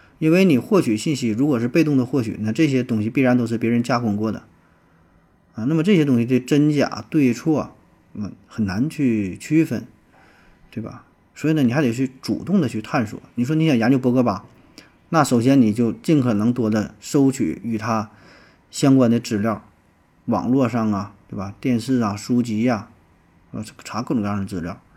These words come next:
甚至如果有可能的话呀，咱举个夸张的例子，你，你都可以，你可以飞，飞，飞到他们家，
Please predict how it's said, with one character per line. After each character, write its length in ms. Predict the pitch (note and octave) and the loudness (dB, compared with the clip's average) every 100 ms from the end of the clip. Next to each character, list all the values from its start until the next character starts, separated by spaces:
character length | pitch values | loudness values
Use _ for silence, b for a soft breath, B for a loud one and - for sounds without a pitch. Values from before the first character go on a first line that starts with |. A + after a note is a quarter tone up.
| b | b
甚 160 | - E3 | -2 0
至 60 | |
如 200 | D#3 D3+ | 2 2
果 100 | F#3 | 4
有 120 | C#3 | 4
可 120 | F#3+ A#2+ | 4 2
能 140 | G2 | 2
的 120 | E3+ | 2
话 180 | D3+ A2+ | 2 2
呀， 100 | G2 G#2+ | 0 -4
咱 100 | C3 | -2
举 100 | A2 | 0
个 120 | B2 | 0
夸 180 | - D3+ | 4 4
张 160 | B2 | 4
的 60 | A2+ | 2
例 120 | B2+ | 0
子， 120 | G2 | 0
你， 160 | G2 A2+ | -2 -2
你 120 | C3+ | 0
都 120 | D#3 | -2
可 120 | B2 | 0
以， 240 | D3+ A#2 G#2+ b b b b b b | 2 0 -2 b b b b b b
你 100 | B2+ | 0
可 120 | C#3+ | 4
以 80 | D3+ | 4
飞， 160 | - - | 2 -10
飞， 200 | - - | -12 -10
飞 220 | - C3 | -2 2
到 100 | C#3 | 2
他 140 | B2+ | 2
们 100 | A#2 | 2
家， 280 | A#2+ F#2 - | 2 -2 -6